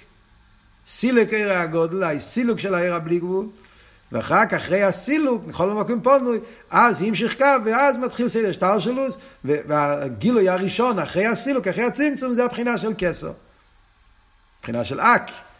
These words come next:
אק זה כסר הכלולי, אחרי זה נהיה כסר דאצילוס, שזה כסר הפרוטי, עוד מעט נראה בהמשך המים הפרטים שבזה. אז יוצא מזה שה-,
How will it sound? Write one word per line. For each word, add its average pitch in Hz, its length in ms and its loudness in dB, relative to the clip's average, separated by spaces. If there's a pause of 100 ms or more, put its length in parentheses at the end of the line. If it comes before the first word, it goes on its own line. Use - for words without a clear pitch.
(140)
אק 151 240 2
זה 143 120 -6
כסר 156 320 -2
הכלולי, 220 440 0 (420)
אחרי 226 200 2
זה 196 120 0
נהיה 160 240 0
כסר 160 280 -4
דאצילוס, 202 500 0
שזה 156 180 -6
כסר 151 300 -6
הפרוטי, 202 480 -4 (220)
עוד 185 140 0
מעט 180 200 0
נראה 175 220 0
בהמשך 165 340 -4
המים 151 320 -2 (580)
הפרטים 143 440 -2
שבזה. 101 320 -8 (800)
אז 165 120 4
יוצא 175 380 2
מזה 175 720 -2 (3750)
שה-, 147 500 -2